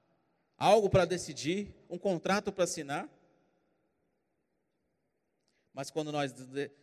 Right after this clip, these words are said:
nos desprendemos das coisas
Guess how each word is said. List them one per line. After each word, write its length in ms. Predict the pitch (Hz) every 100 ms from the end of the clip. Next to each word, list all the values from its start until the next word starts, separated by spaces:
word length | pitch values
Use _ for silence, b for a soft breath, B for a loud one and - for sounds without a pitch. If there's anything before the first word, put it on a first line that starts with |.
| b b b _
nos 100 | 143
desprendemos 640 | 143 175 180 156 165 160
das 220 | 151 170 -
coisas 840 | 135 120 113 - - - - -